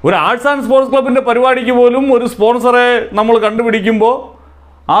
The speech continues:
sponsor അയാൾക്ക് പ്രസംഗിക്കാൻ അവസരം കൊടുക്കാമെന്നൊക്കെ പറയുമ്പോൾ സമ്മതിക്കും. അത് തന്നെയാണ് സംഭവിച്ചുകൊണ്ടേയിരിക്കുന്ന കാര്യം. അതിനപ്പുറത്തൊന്നും ഇതിനകത്ത് കൊട്ടിഘോഷിക്കാനൊന്നുമില്ല.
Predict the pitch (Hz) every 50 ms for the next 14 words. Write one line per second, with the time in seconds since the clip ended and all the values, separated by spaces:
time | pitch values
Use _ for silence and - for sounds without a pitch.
0 | - - - 190 208 233 233 226 240 233 - - - - - - - - - -
1 | - - - - - - - - - - - - 180 208 240 233 226 233 202 220
2 | 190 240 247 247 240 214 240 240 226 233 233 233 247 240 240 233 226 226 220 233
3 | 240 233 233 226 233 220 220 226 220 233 233 233 233 226 233 233 240 233 - -
4 | - - 233 262 294 320 311 302 247 180 147 107 - - - - - - - -
5 | - - - - 127 135 139 190 247 262 269 294 294 294 294 294 302 294 285 269
6 | - - - - - - - - - - - - 190 214 240 277 277 254 214 277
7 | 285 277 277 285 285 269 254 254 277 277 277 262 269 269 262 233 151 - - -
8 | - - - - - - - - 120 160 220 247 240 - 233 262 269 269 - 277
9 | 269 269 277 262 254 262 269 269 262 262 208 262 269 254 240 233 - - - -
10 | - - - - 190 202 196 269 240 254 262 247 - 269 247 262 269 262 254 254
11 | 254 262 254 240 226 190